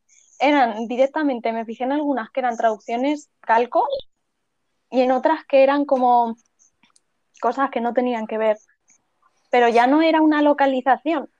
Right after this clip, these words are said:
era simplemente que le cambiaban el significado a la frase. Porque si dices, "No, es una localización para ajustar a cómo se dice en el idioma",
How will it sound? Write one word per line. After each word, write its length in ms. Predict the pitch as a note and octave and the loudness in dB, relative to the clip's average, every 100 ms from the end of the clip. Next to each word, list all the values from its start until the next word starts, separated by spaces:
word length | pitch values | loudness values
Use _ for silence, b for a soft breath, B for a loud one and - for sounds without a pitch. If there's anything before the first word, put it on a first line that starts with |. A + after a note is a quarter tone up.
| _ _ _ | _ _ _
era 200 | A#3 C4+ | -4 -2
simplemente 540 | C#4 D4 D4 C#4+ C#4 D#4 | 0 2 2 2 2 2
que 80 | |
le 100 | D4 | 2
cambiaban 400 | B3 A3+ A#3 A#3+ | 2 0 2 2
el 80 | C4+ | 0
significado 560 | C4 C4+ B3+ A3+ G#3+ A3+ | -4 -4 -4 -6 -4 -2
a 60 | A3 | -2
la 100 | F#3 | -2
frase. 440 | G3+ G#3 - F3+ _ - | -4 -6 -8 -14 _ -12
Porque 260 | B3 A#3+ | -10 -10
si 200 | A#3 B3 | -8 -8
dices, 220 | A3+ A3+ | -6 -8
"No, 100 | A3 | -4
es 120 | B3 A#3+ | -6 -4
una 160 | A#3+ | -2
localización 800 | B3+ B3+ B3+ B3 B3+ B3 A#3+ B3 | 0 2 2 2 0 -2 -4 0
para 200 | C4+ C4 | 2 2
ajustar 520 | A#3+ A#3+ A#3 A3+ A3+ | 0 -4 -4 2 4
a 80 | C4 | 2
cómo 280 | - A3+ B3+ | -2 -2 -2
se 120 | A3+ | -2
dice 280 | G#3+ A#3+ A3 | -6 -6 -6
en 80 | G#3 | -8
el 120 | G#3+ | -6
idioma", 380 | G#3 A#3+ A#3 E3+ | -2 0 0 -4